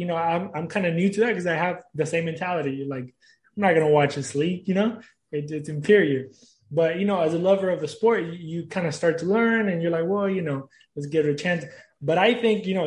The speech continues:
like, like you, I think, you know, me teaching, I have a son, or, or, or even my daughters, like, you know, teaching them, you know, about the dash and, and Dynamo, I think they're probably gonna get into it. You know, they're not gonna know anything about Boca 'cause they don't,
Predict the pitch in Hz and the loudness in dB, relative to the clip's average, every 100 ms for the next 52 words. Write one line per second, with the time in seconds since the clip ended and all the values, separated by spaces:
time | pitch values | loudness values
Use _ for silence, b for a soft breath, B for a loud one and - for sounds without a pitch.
0 | 143 156 143 147 143 139 233 165 - 156 | -4 -4 -4 -4 -8 -2 -2 -2 -2 -4
1 | 165 175 160 156 143 139 151 175 - 185 | -4 -6 -6 -2 -2 -2 -4 -4 -4 -4
2 | 180 165 147 147 147 135 185 185 180 175 | -2 -2 -2 -2 -2 -4 0 2 0 -4
3 | b b _ _ 147 147 147 147 151 185 | b b _ _ -4 0 2 2 0 0
4 | 175 165 180 180 165 147 180 202 156 147 | -2 0 0 0 -2 0 0 0 -2 -2
5 | 139 135 - 165 147 196 196 175 170 165 | -6 -6 -6 -4 -2 -2 -2 -2 0 -2
6 | 165 165 147 135 127 117 117 _ 135 147 | -2 -6 -6 -6 -8 -12 -14 _ 0 4
7 | 156 151 151 147 - 135 - 131 131 139 | 4 4 4 0 -2 -4 -4 -4 -4 -2
8 | 139 156 160 147 147 147 170 165 196 151 | 2 4 4 4 4 4 2 2 2 6
9 | 170 165 160 147 151 147 147 160 165 147 | 6 6 2 2 0 -2 -2 -2 -2 -2
10 | 143 147 131 - _ - 170 220 196 180 | 0 -2 -4 -10 _ -4 2 2 2 2
11 | 170 165 160 160 151 143 135 135 127 151 | 2 2 0 -2 -4 -4 -4 -6 0 0
12 | 151 131 - 127 139 135 135 | 0 -4 -6 -4 -2 -4 -8